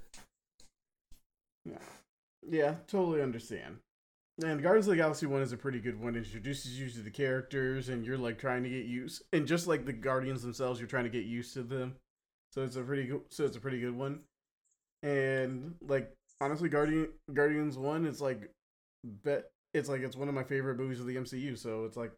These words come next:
I can't even complain. Everything Everywhere All at Once. I don't know if I told you guys the story. I'm pretty sure I did when we did our review of it. Uh, but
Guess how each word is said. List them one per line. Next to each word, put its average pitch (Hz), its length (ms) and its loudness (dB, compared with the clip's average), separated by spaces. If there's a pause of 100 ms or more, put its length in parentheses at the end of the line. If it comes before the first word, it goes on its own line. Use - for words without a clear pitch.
(220)
I 120 100 -4
can't 117 220 -8
even 117 140 -10
complain. 131 340 -8 (1300)
Everything 180 500 4
Everywhere 170 480 4
All 165 180 6
at - 100 2
Once. 147 600 -2 (1300)
I 147 100 4
don't 196 160 6
know 185 120 8
if 175 80 6
I 165 80 6
told 170 260 4
you 156 60 -4
guys 151 220 4
the 139 80 -2
story. 160 420 2
I'm 131 140 2
pretty 156 220 2
sure 147 180 2
I 135 100 2
did 131 460 0
when 127 220 0
we 127 420 2 (300)
did 123 200 -2
our 120 320 2
review 117 400 -2
of 123 120 -2
it. 147 200 4 (720)
Uh, 120 360 2
but 120 280 0